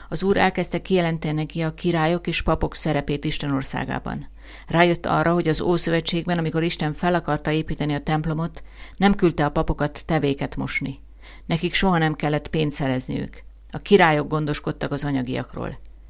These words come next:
Dávid király odaadta Salamonnak mindazt a pénzt, amire szükség volt a templom felépítéséhez.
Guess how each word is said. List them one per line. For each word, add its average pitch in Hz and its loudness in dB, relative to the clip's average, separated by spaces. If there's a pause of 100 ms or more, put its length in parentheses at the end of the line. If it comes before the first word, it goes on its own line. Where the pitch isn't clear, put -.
(400)
Dávid 175 4
király 175 4
odaadta 165 2
Salamonnak 156 0
mindazt 175 0
a 147 -2
pénzt, 156 -2
amire 160 0
szükség 160 -2
volt 143 -2
a 143 -2
templom 147 0
felépítéséhez. - -4